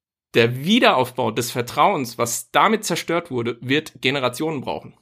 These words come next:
Und ich will noch mal ein bisschen einen Satz, ähm, dazu, dazu sagen, weil das ein Punkt ist, der immer noch weiter aus mir unerfindlichen Gründen,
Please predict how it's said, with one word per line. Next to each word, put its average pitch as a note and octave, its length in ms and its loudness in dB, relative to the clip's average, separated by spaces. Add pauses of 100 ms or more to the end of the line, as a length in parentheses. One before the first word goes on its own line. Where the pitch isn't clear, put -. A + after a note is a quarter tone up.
(1000)
Und A#2+ 160 -4
ich A#2 40 -4
will D#3 100 4
noch F3 100 4
mal F3 100 4
ein E3+ 80 4
bisschen D#3+ 420 0 (360)
einen E3 220 4
Satz, F3 340 2
ähm, C#3+ 300 2
dazu, E3 360 0 (260)
dazu D3 260 0
sagen, C#3+ 420 2 (540)
weil C3+ 160 4
das D#3+ 160 0
ein D3 80 0
Punkt F#3+ 240 0
ist, - 160 -6
der - 240 0
immer G3+ 300 0
noch G3+ 380 -4 (300)
weiter G#3 760 2 (640)
aus C3+ 340 0
mir D#3 500 0
unerfindlichen F#3 800 0
Gründen, E3 680 -2